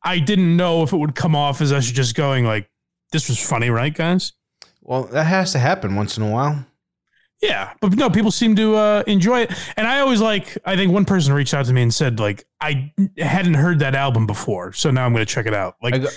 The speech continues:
Speaker 2: yeah, I've seen that, and, uh,
Speaker 1: that's what I
Speaker 2: he
Speaker 1: like, is turning people onto the shit
Speaker 2: Yeah.
Speaker 1: that I like, basically.
Speaker 2: I got, I also got one that was like, "I forgot how fucking funny that album was."
Speaker 1: He's, he's, uh, one of the great, a forgotten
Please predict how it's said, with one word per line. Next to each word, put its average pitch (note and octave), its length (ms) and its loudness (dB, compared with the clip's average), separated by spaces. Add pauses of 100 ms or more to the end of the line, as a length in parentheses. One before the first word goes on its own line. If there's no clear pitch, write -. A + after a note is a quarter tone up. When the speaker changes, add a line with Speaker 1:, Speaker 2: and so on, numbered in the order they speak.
(440)
Speaker 2:
yeah, C3+ 280 0
I've A2+ 120 -4
seen C3+ 240 0
that, B2+ 300 0
and, A#2 180 0
uh, A2 180 0
Speaker 1:
that's B3 160 0
what B3 60 2
I A#3+ 40 2
Speaker 2:
he A3+ 60 0
Speaker 1:
like, G3+ 120 0
is E3 100 -2
turning G#3 240 0
people E3 240 2
onto D3 220 2
the A#2 100 0
shit C3+ 160 2
Speaker 2:
Yeah. A#2 100 2
Speaker 1:
that G2+ 80 0
I G2 60 -2
like, G2+ 240 -6
basically. C#3 420 -4 (220)
Speaker 2:
I C3 80 -2
got, C#3+ 180 2
I C3+ 120 2
also D3 260 2
got C3 200 2
one B2+ 160 2
that B2 80 0
was A#2 140 0
like, A2 140 0
"I A2+ 120 0
forgot A#2 460 0
how A2 140 0
fucking G#2+ 380 -4
funny G#2 340 -2
that G2+ 160 0
album F#2+ 380 -4
was." D#2 280 -8 (840)
Speaker 1:
He's, C3 300 0
he's, B2 400 0
uh, A2 260 2
one A#2+ 180 2
of D3 40 2
the C3 60 2
great, C3+ 240 0
a A#2+ 80 -2
forgotten G3 720 0